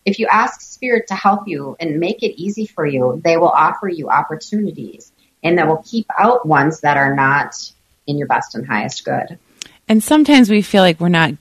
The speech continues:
Speaker 2: getting what we want or we think that we need fast enough, but really that is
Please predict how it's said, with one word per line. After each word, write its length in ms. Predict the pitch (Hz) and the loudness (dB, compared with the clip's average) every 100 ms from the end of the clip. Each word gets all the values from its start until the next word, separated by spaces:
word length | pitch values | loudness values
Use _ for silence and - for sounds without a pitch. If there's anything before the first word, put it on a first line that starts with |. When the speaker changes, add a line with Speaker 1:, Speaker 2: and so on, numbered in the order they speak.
| _ | _
Speaker 2:
getting 460 | - 185 196 156 143 | 0 4 4 2 2
what 220 | 151 - | 0 0
we 200 | 160 147 | -2 -2
want 600 | 139 139 156 143 113 120 | -4 -6 -2 -2 -2 -6
or 80 | 156 | -4
we 160 | 147 143 | -4 -4
think 360 | - 175 165 | -2 0 0
that 140 | - - | -2 -2
we 140 | 143 | 0
need 320 | 135 127 113 | 2 0 -4
fast 480 | - - 120 151 - | -6 -4 -2 -4 0
enough, 240 | 202 208 - | 2 2 0
but 160 | 196 | -4
really 300 | 180 202 180 | -2 0 0
that 320 | 151 147 147 - | 2 2 2 0
is 180 | 151 | -4